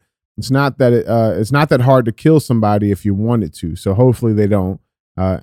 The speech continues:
and fate smiles upon the situation with me and it does not happen.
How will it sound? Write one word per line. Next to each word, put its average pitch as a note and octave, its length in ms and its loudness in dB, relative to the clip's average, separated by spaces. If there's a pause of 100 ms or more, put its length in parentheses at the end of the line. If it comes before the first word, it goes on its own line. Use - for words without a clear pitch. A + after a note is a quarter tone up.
and G2 180 -4
fate A2+ 380 -2
smiles G#2 600 -6
upon G2 400 -8
the F#2 40 -4
situation F#2 720 -4
with F2 180 -8
me F#2 280 -4
and D#2+ 160 -6
it E2 160 -12
does F2 240 -6
not E2+ 220 -8
happen. - 440 -10